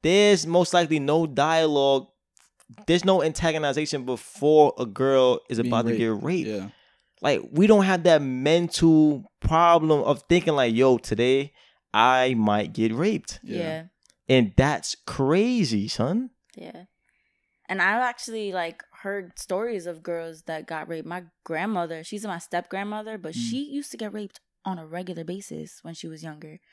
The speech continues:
Speaker 3: 'Cause, like, I don't know if it was the neighborhood,
Speaker 2: Right.
Speaker 3: her crowd of people, what it was,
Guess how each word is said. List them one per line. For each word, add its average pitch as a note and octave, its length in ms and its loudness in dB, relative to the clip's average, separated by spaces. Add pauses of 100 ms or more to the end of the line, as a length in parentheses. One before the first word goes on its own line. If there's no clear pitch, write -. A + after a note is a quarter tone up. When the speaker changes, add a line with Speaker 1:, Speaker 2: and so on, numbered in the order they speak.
(260)
Speaker 3:
'Cause, F3 240 -4
like, E3 240 -6
I G#3+ 80 0
don't G#3+ 140 -6
know G3+ 120 -4
if F#3+ 120 -8
it - 20 -12
was E3 140 -14
the D#3 80 -10
neighborhood, F#3 560 -6 (160)
Speaker 2:
Right. - 180 -4
Speaker 3:
her - 80 -4
crowd F#3 240 -4
of - 80 -12
people, F#3 320 -10
what F#3+ 160 -2
it F#3 140 -6
was, G#3+ 360 -6